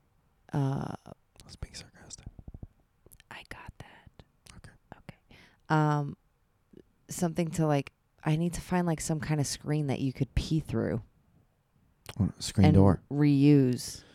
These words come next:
Speaker 1: like, on a plane. That's weird, right?
Speaker 2: Um,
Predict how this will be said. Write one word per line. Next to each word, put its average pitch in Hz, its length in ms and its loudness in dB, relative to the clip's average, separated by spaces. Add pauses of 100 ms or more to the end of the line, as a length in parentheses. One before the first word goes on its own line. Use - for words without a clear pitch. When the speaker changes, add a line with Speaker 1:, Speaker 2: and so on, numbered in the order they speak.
(580)
Speaker 1:
like, - 280 -6 (120)
on 143 200 0
a 135 40 -4
plane. 127 460 -4 (380)
That's 151 200 -6
weird, 110 220 0
right? 120 300 -4 (280)
Speaker 2:
Um, 110 420 4